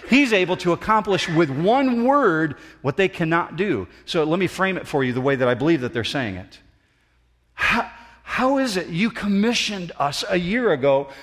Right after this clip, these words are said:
to heal and to cast out demons? We've been successful before. Why did we fail?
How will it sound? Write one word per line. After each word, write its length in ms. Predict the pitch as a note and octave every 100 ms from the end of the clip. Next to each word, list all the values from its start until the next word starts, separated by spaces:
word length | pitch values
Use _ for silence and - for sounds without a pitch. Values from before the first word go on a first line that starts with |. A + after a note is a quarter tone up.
| -
to 200 | - F#3+
heal 440 | G3 D#3 A#3 A#3 B3
and 140 | G3
to 80 | F3+
cast 400 | - G3+ F#3 -
out 180 | E3+ D#3+
demons? 420 | G#3+ A3+ F#3+ D3+ - - _
We've 260 | F3 C4 G#3+
been 200 | A#3 A#3
successful 640 | - A3 - G3+ - F#3
before. 580 | E3 E3+ A#3 A#3+ G3+ F#3+ - _ _ -
Why 260 | D3 A3
did 160 | C4 A#3
we 140 | C4+
fail? 560 | A3+ C#4 C4+ A#3+ F#2+